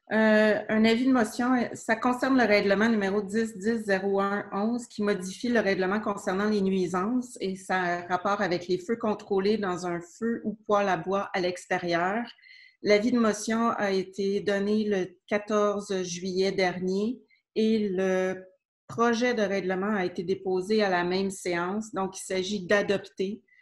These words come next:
euh, le règlement aujourd'hui. Alors, ça prend un proposeur et un appuyeur.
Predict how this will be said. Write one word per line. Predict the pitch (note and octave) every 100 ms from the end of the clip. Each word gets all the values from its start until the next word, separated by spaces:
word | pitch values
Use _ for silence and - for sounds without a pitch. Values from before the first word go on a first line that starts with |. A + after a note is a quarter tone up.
| _ _
euh, | F#3 F3+
le | F3+ F3+
règlement | F3+ F3 F3+ F3 G3 -
aujourd'hui. | F#3+ F3 E3+ E3 F3 G3+
Alors, | G#3 E3+ E3+
ça | F3+
prend | - F#3+
un | F#3
proposeur | F#3+ F#3 F3+ F3+ F3+ F3 F#3
et | F3+
un | E3
appuyeur. | D#3+ - C#3 - -